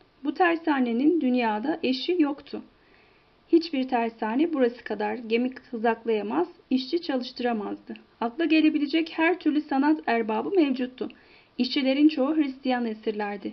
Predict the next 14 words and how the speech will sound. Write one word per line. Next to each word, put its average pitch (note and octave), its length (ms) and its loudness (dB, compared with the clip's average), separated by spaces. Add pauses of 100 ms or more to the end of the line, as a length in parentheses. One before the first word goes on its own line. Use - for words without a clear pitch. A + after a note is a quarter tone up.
ama A#3 240 0
bedava A#3 380 2
değil, A#3+ 320 0
ücretle C4 500 2
çalıştırırlardı. G3+ 880 -8 (640)
Ücretlerini D4 560 2
biriktirenler D4+ 840 2 (220)
değerlerini C4+ 720 2
öder B3 400 -4
der, D#4 280 -4 (120)
hür C#4+ 120 4
olur, C4 400 2 (300)
memleketlerine C4 720 -2
dönerlerdi. A3+ 720 -2